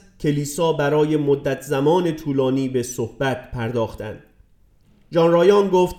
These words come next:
که در جوانی در یک سیرک بندباز بود.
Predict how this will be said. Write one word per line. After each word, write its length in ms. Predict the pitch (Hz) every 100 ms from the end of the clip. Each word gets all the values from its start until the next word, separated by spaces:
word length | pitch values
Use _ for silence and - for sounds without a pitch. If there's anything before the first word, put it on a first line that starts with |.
| - _ _ _
که 120 | 165
در 200 | 165 160
جوانی 600 | 156 170 160 160 180 180
در 280 | 156 147 165
یک 180 | 160 -
سیرک 540 | - 170 165 139 - 135
بندباز 800 | 131 127 123 127 143 135 101
بود. 160 | 98